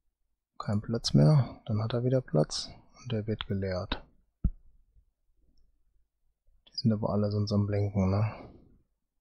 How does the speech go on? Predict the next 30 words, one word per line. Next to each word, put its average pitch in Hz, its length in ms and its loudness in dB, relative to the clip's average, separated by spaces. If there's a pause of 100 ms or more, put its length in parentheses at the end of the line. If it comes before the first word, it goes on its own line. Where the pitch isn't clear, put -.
(260)
Ja. 196 180 0 (2250)
Hier - 120 -20
vorne 101 300 4
sind 104 220 0
aktiv - 640 -4 (420)
und 123 80 -4
die 107 120 -2
werden 107 240 2
geleert. 92 540 -2 (1600)
Wenn 117 80 6
wir 110 80 6
schon 113 140 8
dabei 107 320 8
sind, 110 160 4
gucken 110 220 4
wir 104 100 6
gerade 104 260 6
auf 104 160 2
der 104 80 4
anderen 104 220 6
Seite 104 320 0
auch 104 160 4
noch. 143 360 6
Wo 110 140 4
war's? 120 420 2
Da 113 100 2
oben. 127 500 8 (1400)
Die - 140 -8
laufen 117 320 2
alle. 127 400 6